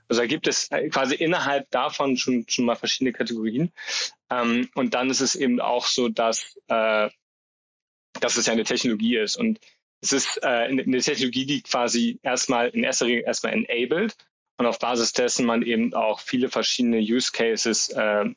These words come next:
aufbauen kann und, und irgendwie sich das zunutze machen kann. Man gibt ja auch erste Companies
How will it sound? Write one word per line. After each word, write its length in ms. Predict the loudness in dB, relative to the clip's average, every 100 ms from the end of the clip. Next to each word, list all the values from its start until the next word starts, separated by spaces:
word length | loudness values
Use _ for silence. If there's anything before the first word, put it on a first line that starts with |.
| _
aufbauen 640 | -6 -4 -2 -2 -2 0 -2
kann 340 | -2 0 0
und, 220 | -2 -4
und 200 | -2 -4
irgendwie 400 | 0 0 0 -2 -4 -20 _ -8
sich 180 | -6 0
das 200 | 0 2
zunutze 340 | 0 0 0
machen 180 | 0 0
kann. 180 | 0 0
Man 280 | 0 0 -4 -10 -2
gibt 180 | 0
ja 120 | 2 0
auch 60 |
erste 300 | 0 -2 -4
Companies 540 | -4 -2 2 2 0